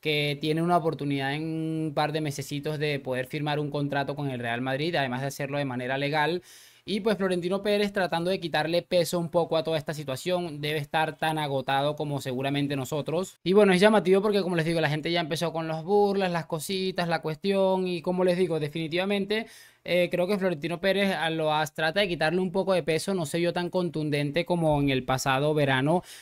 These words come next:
cuando le preguntaron si iba a fichar Mbappé y él dejó bien claro que el, este verano no, que el siguiente, como siempre hemos comentado, es un futbolista que esté en una situación complicada y Florentino Pérez siempre nos lo dijo y nosotros nos quisimos creer que no,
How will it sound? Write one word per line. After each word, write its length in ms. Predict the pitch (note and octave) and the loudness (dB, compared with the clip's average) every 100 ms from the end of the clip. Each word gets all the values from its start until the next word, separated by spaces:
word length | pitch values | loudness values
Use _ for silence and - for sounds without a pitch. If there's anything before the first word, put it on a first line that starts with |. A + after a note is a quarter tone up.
| - | -8
cuando 260 | - F3+ F#3 | 6 8 10
le 80 | F3 | 10
preguntaron 440 | E3 E3 D3+ E3 | 10 6 6 4
si 140 | F#3 E3+ | 4 2
iba 80 | E3+ | 2
a 40 | |
fichar 300 | F#3 D#3+ D#3 | 2 4 4
Mbappé 280 | E3+ D#3 D3+ | 4 4 4
y 100 | F3 | 4
él 100 | D#3 | 4
dejó 300 | D3 C#3+ D#3+ | 4 6 4
bien 320 | D#3+ E3 D#3 | 4 4 4
claro 340 | D3 D#3 D#3 | 2 2 2
que 220 | C#3 C3+ B2 | 0 0 0
el, 200 | B2+ B2 | -2 -2
este 400 | C#3+ C3+ - D#3+ | 0 0 0 0
verano 340 | D3 C3 D3 | 2 2 2
no, 160 | D3 E3+ | 2 0
que 140 | C#3+ | -2
el 80 | C3 | -4
siguiente, 680 | B2 B2 B2+ F#3+ F3 G3+ G#3 | -4 -2 2 2 2 0 0
como 280 | - D3+ C3+ | -2 0 0
siempre 320 | C#3 C3+ D#3+ | 0 0 2
hemos 180 | E3 D#3 | 0 0
comentado, 580 | D#3+ D3 C#3 C3 D#3 F#3+ - - - - | -2 -2 0 0 0 -4 -12 -20 -20 -2
es 140 | D3+ | 2
un 100 | E3 | 2
futbolista 580 | F3 F#3 D#3+ D#3 C3+ E3 | 2 2 2 2 2 0
que 280 | D#3+ D#3 D3 | 2 4 4
esté 320 | C3+ - C#3 | 2 0 0
en 80 | C#3+ | 2
una 120 | D#3+ | 0
situación 340 | D3+ C#3+ C3+ C#3 | -2 -4 -2 -2
complicada 400 | D3+ D#3+ E3+ F3 | 0 0 2 4
y 60 | |
Florentino 420 | G#3 F3+ D3 D3+ | 4 2 2 0
Pérez 360 | D#3 E3 F3 F#3 - - - | 2 2 2 0 -8 -20 -18
siempre 580 | - - G3 G#3 G3 G3 | -6 2 8 8 8 4
nos 160 | F#3 D#3+ | 4 4
lo 100 | D3 | 4
dijo 240 | D#3 E3+ | 4 4
y 40 | |
nosotros 280 | F#3 C#3+ C#3+ | 4 2 2
nos 120 | D#3+ | 0
quisimos 320 | D#3 C3+ D3 D3 | 0 0 0 4
creer 240 | D3+ C#3 | 4 4
que 100 | D#3 | 4
no, 220 | E3+ G#3 | 6 4